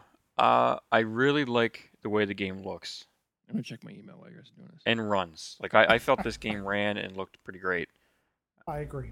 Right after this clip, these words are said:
Speaker 1: I love the, uh, the character design. They're kind of like a cross between the new Street Fighter games and Darkstalkers-ish. Maybe not as
Speaker 3: Not
Speaker 1: gothic.
Speaker 3: familiar with Darkstalkers.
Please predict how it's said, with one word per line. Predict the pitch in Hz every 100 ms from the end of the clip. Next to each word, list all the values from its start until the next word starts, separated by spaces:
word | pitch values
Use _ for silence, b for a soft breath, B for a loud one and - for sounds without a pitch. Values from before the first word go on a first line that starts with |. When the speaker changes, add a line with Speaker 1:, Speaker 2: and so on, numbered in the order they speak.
| - 110
Speaker 1:
I | 104
love | 110 113 101
the, | 104 101
uh, | 95 95
the | 92
character | - 95 101 104
design. | 104 104 107 107 110
They're | 101
kind | - 110
of | 104 92 -
like | 101 95 95 - - _ _ _ _
a |
cross | - 110 104 -
between | - - 101 98 98 95
the |
new | 98 104
Street | - - 127
Fighter | - 123 117
games | 117 117 113 113 110 - - _ _ _ -
and | 98 98 98
Darkstalkers-ish. | 90 110 - 151 160 214 208 - _ _ _ _ _ - 196 - - _ _ _ _ _ _ _ _ _ _ _ _ _ _ _ _ -
Maybe | 151
not | 165 156
as |
Speaker 3:
Not | 196
Speaker 1:
gothic. | 202 202
Speaker 3:
familiar | 180 165
with | 156 139
Darkstalkers. | 143 131 - 147 123 - 139 -